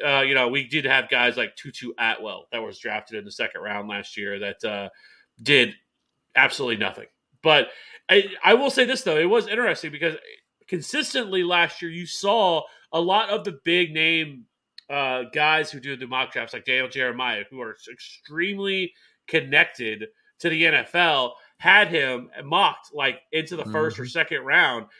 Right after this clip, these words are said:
Speaker 1: and people were just blown away, like, "How, where, what, what is this? Like,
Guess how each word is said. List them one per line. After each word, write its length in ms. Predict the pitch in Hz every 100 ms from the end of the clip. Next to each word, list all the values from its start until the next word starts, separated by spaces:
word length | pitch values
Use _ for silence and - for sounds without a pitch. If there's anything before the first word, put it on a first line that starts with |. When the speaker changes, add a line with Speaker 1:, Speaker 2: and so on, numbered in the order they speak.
| - -
Speaker 1:
and 160 | 156
people 240 | 190 175 165
were 140 | 160
just 180 | 139 -
blown 240 | 165 165
away, 300 | 139 147 160
like, 160 | 135 127
"How, 260 | 175 180
where, 200 | 143 170
what, 240 | 139 156 143
what 120 | 160
is 140 | 139
this? 260 | 127 156 135
Like, 180 | 135